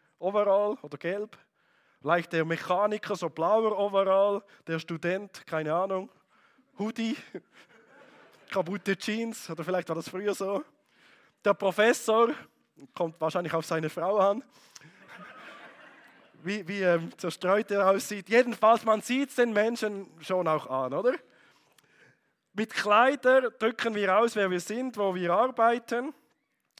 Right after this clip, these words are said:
Jetzt gehören wir zur Familie Gottes und da sollte man sich auch entsprechend kleiden. Ich mache ein Geständnis, ich habe den Film Der Prinz aus Zamunda gesehen.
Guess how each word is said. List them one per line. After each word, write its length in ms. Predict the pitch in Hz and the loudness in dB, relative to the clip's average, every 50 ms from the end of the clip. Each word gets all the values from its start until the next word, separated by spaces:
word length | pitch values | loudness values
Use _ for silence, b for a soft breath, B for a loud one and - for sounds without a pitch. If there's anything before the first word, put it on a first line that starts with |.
| - | -14
Jetzt 240 | - 165 196 190 - | -10 -8 -8 -8 -6
gehören 320 | - 214 175 180 190 190 190 | -2 0 0 0 0 0 -2
wir 120 | 185 180 | -4 -6
zur 120 | - 180 | -8 -6
Familie 360 | 165 175 165 180 190 185 185 175 | -6 -6 -6 -4 -6 -6 -6 -4
Gottes 480 | 190 202 254 277 - - 311 247 - | -2 -2 -4 -4 -4 -6 -6 -6 -6
und 160 | 202 190 160 | -6 0 2
da 200 | 214 214 233 233 B B B B B B | 4 6 6 6 B B B B B B
sollte 320 | - - 247 247 240 240 | 6 8 8 8 8 6
man 100 | 226 226 | 2 2
sich 180 | 214 214 - 220 | 0 0 2 2
auch 140 | 226 226 - | 2 2 2
entsprechend 540 | 220 202 - - 214 220 202 - 190 185 - | 0 -4 -4 -2 -2 -2 -2 -2 -6 -10 -8
kleiden. 640 | - 190 208 247 285 320 339 - 254 180 131 107 _ _ _ _ _ _ _ _ _ _ _ _ _ _ _ _ _ _ _ _ _ _ | -2 0 2 2 2 2 -2 -4 -8 -10 -10 -14 _ _ _ _ _ _ _ _ _ _ _ _ _ _ _ _ _ _ _ _ _ _
Ich 360 | - 185 262 - - - - _ _ _ _ _ _ _ _ _ _ _ _ _ _ _ | -12 -12 -12 -12 -14 -20 -20 _ _ _ _ _ _ _ _ _ _ _ _ _ _ _
mache 240 | - 147 139 - - | -12 -12 -12 -10 -12
ein 60 | 143 | -14
Geständnis, 680 | 139 - 135 - - - 123 196 214 196 202 208 - - | -14 -14 -16 -14 -12 -12 -12 -12 -12 -14 -14 -14 -14 -16
ich 140 | 165 - | -14 -8
habe 160 | - 143 143 143 | -8 -8 -8 -8
den 180 | - 147 143 | -10 -12 -12
Film 380 | 139 - - 156 175 190 185 175 | -10 -10 -8 -8 -8 -10 -10 -10
Der 140 | - 156 143 | -8 -10 -10
Prinz 420 | - - 147 156 170 180 - - | -10 -12 -12 -12 -12 -12 -10 -8
aus 180 | 156 147 143 - | -8 -8 -8 -8
Zamunda 540 | - 156 143 143 143 151 170 170 160 143 | -8 -8 -6 -6 -6 -8 -8 -8 -8 -8
gesehen. 600 | 139 - 139 - - 127 135 139 127 113 104 98 | -8 -10 -12 -12 -10 -10 -10 -10 -10 -12 -14 -18